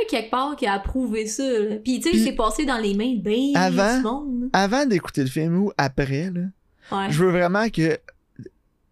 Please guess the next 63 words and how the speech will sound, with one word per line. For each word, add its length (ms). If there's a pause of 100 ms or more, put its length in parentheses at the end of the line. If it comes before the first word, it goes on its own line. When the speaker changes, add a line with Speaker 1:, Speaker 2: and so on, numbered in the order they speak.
(340)
Speaker 2:
faut 140
qu'on 200
parle 240
des 140
bandes 240
annonces. 520 (520)
Speaker 1:
Ok. 160 (120)
Speaker 2:
Puis 200
je 160
veux 60
vraiment 180
qu'on 160
écoute 240
les 100
bandes 240
annonces 340
avant 220
ou 140
après 260
le 80
film, 260
peu 120
importe, 400
là. 140 (200)
Speaker 1:
Ok. 180 (520)
Speaker 2:
Parce 180
que, 80
il, 260 (140)
genre, 240
il 60
y 40
a, 80
il 140
y 60
a 40
comme 240 (220)
quasiment 260
aucune 300
scène 180
des 80
bandes 200
annonces 260
qu'ils 200
ont 120
faites 160
dans 100
le 60
film. 280
Fait 100
que 60
je 40
trouve 100
ça 140
vraiment 360
<laughs> 20
fascinant 500 (220)
de 80
ce 60
Speaker 1:
<laughs> 160
Speaker 2:
côté-là. 440
Speaker 1:
Wow, 80
c'est 180
bon, 160